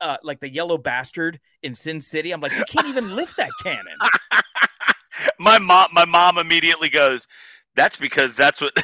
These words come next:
Speaker 2: <laughs> she goes, she goes, "That's what British people think all Americans own." <laughs>
Speaker 1: Right. Right, right, right.
Speaker 2: And so just all of these things kept snowballing a-, and just, just none of it made any sense.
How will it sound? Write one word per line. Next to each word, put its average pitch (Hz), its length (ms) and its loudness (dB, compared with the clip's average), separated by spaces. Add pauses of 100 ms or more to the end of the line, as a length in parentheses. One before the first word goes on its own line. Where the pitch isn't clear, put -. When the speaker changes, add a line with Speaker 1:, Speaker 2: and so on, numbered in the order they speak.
Speaker 2:
<laughs> 220 200 2
she - 160 0
goes, 185 140 4 (220)
she - 120 -8
goes, 156 140 2
"That's 190 240 4
what 196 100 -4
British 165 300 2
people 143 280 -6
think 135 360 -2
all 127 280 4
Americans 110 580 0
own." 85 340 -6 (280)
<laughs> - 240 4
Speaker 1:
Right. 139 280 2 (640)
Right, 262 180 0 (100)
right, 240 240 -2
right. - 1000 -6 (140)
Speaker 2:
And 240 240 4
so 247 320 0 (360)
just - 320 -2 (200)
all 277 360 2
of 285 100 -4
these 151 220 -4
things 233 240 -2
kept 220 200 -4
snowballing 175 760 0 (920)
a-, - 300 -4
and 226 80 -2
just, 214 300 -6
just - 340 -10
none 220 240 2
of 220 180 -2
it 220 240 2 (360)
made 196 340 0
any 185 280 0
sense. - 600 -8